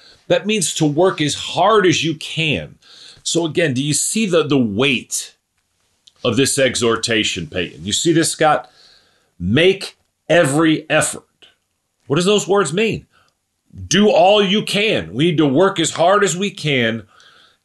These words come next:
to keep the unity of the Spirit through the bond of peace. This is, this is obviously not something we've done. It takes a lot of repentance, right? It takes us, it's, it's hard for us, uh, particularly when we become Christian leaders and pastors and elders and,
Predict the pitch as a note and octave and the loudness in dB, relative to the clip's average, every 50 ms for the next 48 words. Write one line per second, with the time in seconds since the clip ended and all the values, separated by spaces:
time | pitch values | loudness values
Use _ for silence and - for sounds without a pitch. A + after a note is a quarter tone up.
0 | _ - - C#3 - - - - - G#3 G3 G3+ - A#2 C3 B2+ B2 A#2 C3+ D#3 | _ -6 -6 -6 -6 -8 -8 -4 -2 -2 -2 -4 -4 -2 0 0 2 2 2 2
1 | D#3+ D#3 D3 C#3+ C#3 C#3 B2+ A#2+ A#2+ - - - - B2 A2 G#2+ G#2+ G#2 F#2+ - | 2 2 2 2 2 2 2 0 -2 -4 -4 -6 -4 -2 0 0 0 0 -2 -6
2 | _ - - A#2 G#2 G2+ G#2 F2 F2 A2 G#2+ G#2+ G#2+ G2 G2 F#2+ E2 - - - | _ -12 -10 -8 -6 -4 -6 -4 -2 -2 -2 -2 -2 -4 -6 -8 -12 -14 -16 -16
3 | F#2 D#2+ D2+ - - - A2+ - - A2 G#2 F#2+ - - - - - - - G2+ | -14 -12 -10 -8 -8 -6 -6 -6 -4 -6 -6 -8 -10 -12 -12 -8 -6 -4 -4 -4
4 | G2+ G2+ - - A2 C#3 C#3+ C#3+ D3 C#3+ - - C3+ B2+ B2 A#2 A2 - - B2+ | -4 -4 -4 -2 0 0 2 2 0 0 0 0 -2 -2 -2 -2 -2 -2 -4 -4
5 | A#2+ G2 G#2 G#2+ G2 F#2 F2+ E2+ D#2 D#2 D#2+ G#2 G#2+ A2+ A#2+ A#2 A2+ G2+ - _ | -4 -4 -4 -6 -6 -6 -6 -8 -8 -6 -2 0 0 0 0 -2 -4 -8 -14 _
6 | _ - - - - - - - - - - _ _ - - D3+ D3 - - - | _ -20 -20 -20 -20 -20 -20 -20 -20 -20 -20 _ _ -10 -8 -8 -6 -4 -2 -2
7 | G3 G3 - - - F#3 D3+ C3 A#2 A#2 B2+ C3+ C#3+ C#3+ C#3+ C3 G#2+ A2+ A#2+ - | -2 -2 -2 -2 0 2 2 4 4 2 4 2 2 2 2 0 0 -2 -4 -4
8 | - - A2 G2 F2 - - - - - - - - F2+ F#2 G2+ - - - _ | -4 -6 -6 -6 -6 -6 -8 -10 -10 -12 -10 -6 -2 0 0 0 0 -4 -10 _
9 | - - - - - - - A#2+ A2+ - - - F3+ F3 - - - D3 C3 B2 | -20 -20 -20 -20 -20 -10 -6 -6 -4 -4 -2 -2 -2 -2 -2 -2 0 2 2 2
10 | - - - - B2 - - - - - - - - E3 E3 F3 F3 E3+ D3+ - | 0 -2 -4 -8 -8 -8 -8 -8 -8 -8 -8 -4 0 2 2 4 2 2 -2 -2
11 | - A#2 G#2 G2+ G2+ G2 - - - - - - - - C2+ F#2 G2 G#2 - - | -2 0 0 2 0 0 -2 -4 -8 -10 -12 -14 -12 -8 -8 -6 -8 -8 -10 -12
12 | - - - F3 D#3+ - C#3 C3 B2 A#2 A#2 A2 G#2 G#2 G2+ G2 G2 - - A2 | -8 -4 -4 -2 0 2 2 2 2 2 2 0 0 -2 -2 -2 -4 -4 -6 -8
13 | F#2+ G2 - - B2+ A#2 - - G2+ F2 F2+ G#2 B2 C3 A2+ A2+ A2+ A2 G#2 F#2+ | -8 -8 -8 -6 -6 -4 -4 -4 -6 -4 -2 0 2 2 2 2 2 0 0 -2
14 | - D2 D2+ - - A#2+ B2 B2 - - - A2 G#2+ G#2 G2 F2 E2+ F#2+ A#2+ B2 | -4 -8 -10 -6 -4 -2 -2 -2 -4 -6 -6 -4 -4 -2 -2 -4 -2 -2 0 0
15 | A#2+ A#2 G#2+ A2 A2+ A2 G#2+ F#2+ D#2+ D#2+ D2+ D2+ | 0 0 0 0 0 0 -2 -2 -4 -6 -10 -14